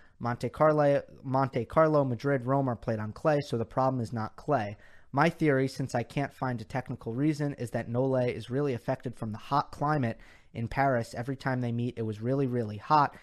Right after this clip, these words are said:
and Nole can't take it. I don't know if the weather's been, been that extreme.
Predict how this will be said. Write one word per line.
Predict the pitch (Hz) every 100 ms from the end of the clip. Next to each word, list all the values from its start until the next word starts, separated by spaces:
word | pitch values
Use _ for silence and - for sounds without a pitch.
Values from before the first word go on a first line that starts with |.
| - -
and | - 113
Nole | 117 120 120
can't | 117 - 107 -
take | - 120 107
it. | 104 - - _ _ - - - - _ _ _ _ _ _ _ -
I | 208
don't | 247
know | 240
if | 233
the | 196
weather's | 170 185 190 185
been, | 185 170 170
been | 135 165 160
that | 147
extreme. | 143 - - 151 156 151 156